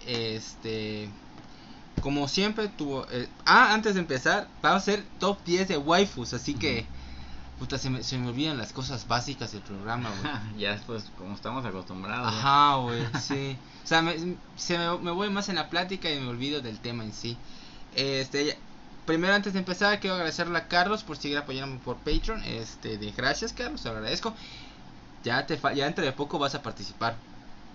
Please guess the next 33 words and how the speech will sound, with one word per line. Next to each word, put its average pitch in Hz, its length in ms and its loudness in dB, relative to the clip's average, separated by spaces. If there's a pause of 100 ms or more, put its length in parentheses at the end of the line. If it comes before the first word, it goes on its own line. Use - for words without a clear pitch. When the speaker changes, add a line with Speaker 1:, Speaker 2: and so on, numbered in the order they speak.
(680)
Speaker 1:
este, 117 440 -2
en 104 100 -2
el 104 80 -6
torneo, 127 440 -2
¿eh? 185 60 -2 (260)
Speaker 2:
Torneo 110 380 -4
del 104 100 0
poder. 101 360 -4 (280)
Speaker 1:
El 110 100 -4
torneo 120 260 0
de 131 80 2
poder. 117 480 2
Speaker 2:
<laughs> 123 120 0
Speaker 1:
Uf. 143 480 8 (1080)
A 117 120 0
ver, 131 120 2
a 139 100 4
ver, 165 280 0 (240)
a 117 100 -2
ti 135 100 -8
te 139 120 -4
toca 143 320 -2
con 104 320 -6
Shamo, 117 460 2
güey. 110 160 -4 (180)
Speaker 2:
Sí. 95 300 -8
Speaker 1:
Verga, 104 480 -2
eso 101 120 -10
va 110 40 -6
a 104 40 -6
estar 101 160 -6
bueno 98 200 -6
igual. 98 200 -10